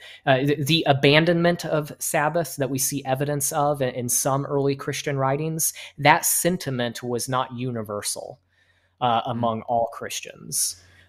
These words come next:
Speaker 1: Um, it was particular to, uh, Christians in Alexandria and Rome, and there's a
Speaker 2: Mm.
Speaker 1: reason for that. Historically, uh, Rome very early wanted to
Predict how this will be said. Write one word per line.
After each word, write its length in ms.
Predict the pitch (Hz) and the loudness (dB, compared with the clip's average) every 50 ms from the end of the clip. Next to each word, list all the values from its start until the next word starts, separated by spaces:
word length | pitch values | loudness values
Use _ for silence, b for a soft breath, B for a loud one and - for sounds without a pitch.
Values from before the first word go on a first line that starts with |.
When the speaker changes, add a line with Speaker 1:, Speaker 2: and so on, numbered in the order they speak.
| b | b
Speaker 1:
Um, 340 | 131 123 120 117 117 120 117 - | 2 2 2 2 0 -4 -6 -4
it 100 | 139 131 | -4 -2
was 560 | 123 123 120 120 117 117 - - - - _ _ _ _ - | 0 2 2 2 2 0 -2 -4 -4 -10 _ _ _ _ -14
particular 920 | - - 143 131 - - 208 220 - - 143 123 113 110 107 107 107 107 - - | -6 -6 -6 -4 -4 -2 -2 -2 -2 -2 -4 -2 -2 -2 -2 -2 -4 -6 -8 -10
to, 560 | - - - 208 190 151 127 123 120 117 113 - _ _ _ _ - | -10 -6 -4 0 0 2 2 2 0 -2 -2 -6 _ _ _ _ -4
uh, 300 | 127 117 117 117 117 120 117 - - _ - | -2 -2 0 0 0 -2 -2 -6 -18 _ -12
Christians 500 | - - 160 135 - - 143 127 120 117 | -6 -4 -4 -4 -4 -4 -4 -4 -4 -4
in 100 | 113 117 | -4 -2
Alexandria 920 | 117 120 117 113 107 107 120 120 113 117 117 113 113 110 107 107 107 107 - | 0 0 0 -2 -2 -4 -6 -4 -4 -6 -6 -6 -6 -6 -6 -6 -6 -6 -8
and 280 | 117 107 101 101 101 | -10 -12 -12 -10 -4
Rome, 400 | 117 135 139 117 95 92 92 98 B B B B B | 0 2 2 2 0 -4 -8 -14 B B B B B
and 100 | 135 131 | -4 0
there's 180 | 143 139 127 120 | 0 0 0 0
a 60 | 127 | -2
Speaker 2:
Mm. 60 | 123 | -2
Speaker 1:
reason 380 | 131 165 190 185 131 117 95 98 | 0 0 0 0 0 -2 -6 -8
for 180 | - - 104 92 | -10 -10 -12 -10
that. 360 | - 87 - - - - - - | -8 -8 -10 -10 -10 -14 -14 -8
Historically, 1080 | - 160 139 - - - - 170 185 196 170 127 - - - 117 104 101 101 104 104 B B B B B B | -4 -2 0 0 0 0 0 2 4 4 4 2 0 -2 -6 -6 -4 -4 -4 -6 -8 B B B B B B
uh, 240 | 143 131 123 123 123 | 2 4 4 4 2
Rome 600 | 123 120 123 135 151 165 160 135 127 123 120 123 - | 0 0 4 6 8 8 8 8 6 4 2 -2 -6
very 420 | 131 120 131 139 147 156 147 139 | -2 -2 0 0 2 0 0 -2
early 420 | 151 135 143 151 143 127 120 113 113 | -2 0 2 2 2 2 0 -2 -2
wanted 560 | 113 113 120 123 123 120 117 117 113 117 - | -4 -2 -2 -2 0 0 -2 -4 -6 -8 -10
to 540 | - - - 127 117 117 113 113 117 120 120 | -10 -8 -6 -6 -4 -4 -4 -4 -4 -6 -8